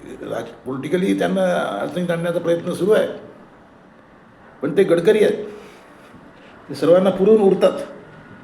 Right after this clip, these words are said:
उरले आहेत, असं आपण गेल्या अकरा वर्षात पाहतो आहे. त्यामुळे आता हे इथेनॉल मिश्रित जे पेट्रोल आहे ई ट्वेंटी, हे कोणाला खाणार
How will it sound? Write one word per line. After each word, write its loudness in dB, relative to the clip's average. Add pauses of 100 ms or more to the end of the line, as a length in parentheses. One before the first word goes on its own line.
उरले 4
आहेत, 2 (560)
असं -8
आपण -4
गेल्या 4
अकरा 6
वर्षात 4
पाहतो 4
आहे. -2 (2000)
त्यामुळे -8
आता 2
हे 6
इथेनॉल 2
मिश्रित 2
जे -2
पेट्रोल -2
आहे -10 (960)
ई 4
ट्वेंटी, -2
हे -8
कोणाला 2
खाणार 2